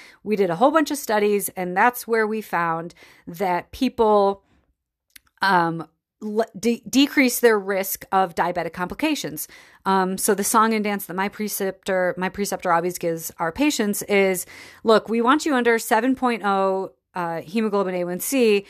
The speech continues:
because at that level, you are not outrightly, um, putting your eyes in danger, so you shouldn't go blind. You're not putting your kidneys in danger, so you shouldn't have kidney failure. And you're not putting your nerves in da-,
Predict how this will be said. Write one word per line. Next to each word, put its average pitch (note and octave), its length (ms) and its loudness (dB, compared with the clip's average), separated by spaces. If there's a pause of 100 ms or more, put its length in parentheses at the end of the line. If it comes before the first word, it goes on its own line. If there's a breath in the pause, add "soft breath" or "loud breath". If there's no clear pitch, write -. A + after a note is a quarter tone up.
(200 loud breath)
because G#3 380 -2
at A#3+ 320 2
that A3+ 280 2
level, F3+ 540 -2 (280 soft breath)
you A3 260 -2
are G3+ 140 0
not G#3+ 440 0 (180)
outrightly, G3+ 1000 0 (360)
um, E3 440 -6
putting G#3 360 0
your F3+ 280 -2
eyes F3 500 2
in C4 160 4
danger, D4 540 2 (280 soft breath)
so F#3+ 200 -2
you G3 420 -2
shouldn't A3+ 340 0
go A#3+ 140 6
blind. A3 400 0 (220 soft breath)
You're G3+ 160 -4
not G3+ 180 0
putting G3+ 240 -6
your E3 140 -8
kidneys C4 640 0
in C#4 100 2
danger, C4 400 0
so - 160 -2
you G3 160 0
shouldn't A3 300 -4
have G#3+ 160 -6
kidney C#4+ 260 2
failure. F3+ 460 0 (400 loud breath)
And G3+ 480 0
you're G#3 140 -2
not A3 180 2
putting G#3+ 240 -2
your G3 100 -4
nerves G#3+ 460 4
in F3+ 120 -6
da-, E3 300 -8